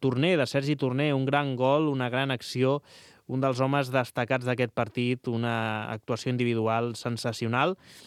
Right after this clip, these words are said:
i el Vilafranca, que es veia amb un dos a zero a favor, després que Humberto Méndez, amb una mica de fortuna, llançava una mica escurat, el llançament anava al pal, tocava l'esquena del porter i acabava entrant. Així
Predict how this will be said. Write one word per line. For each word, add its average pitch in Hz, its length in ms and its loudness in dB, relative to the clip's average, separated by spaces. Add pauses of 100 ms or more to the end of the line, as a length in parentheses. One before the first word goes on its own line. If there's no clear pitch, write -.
(280)
i 131 160 2
el 135 100 2
Vilafranca, 143 460 2
que 160 100 0
es 135 80 2
veia 139 240 4
amb 147 80 2
un 147 80 2
dos 139 160 0
a 131 80 0
zero 135 160 2
a 127 80 2
favor, 143 380 2 (400)
després 131 420 -2
que 151 80 0
Humberto 143 380 2
Méndez, 143 340 2
amb 127 320 0
una 131 180 2
mica 131 300 2
de 123 80 2
fortuna, 147 540 2 (800)
llançava 131 760 2 (280)
una 135 200 2
mica 139 240 2
escurat, 143 640 2
el 135 200 0
llançament 127 420 0
anava 131 260 2
al 123 80 0
pal, 156 400 2
tocava 143 440 2
l'esquena 135 440 0
del 131 240 2
porter 143 380 2 (400)
i 135 100 2
acabava 135 600 4 (120)
entrant. 131 460 0
Així 147 500 0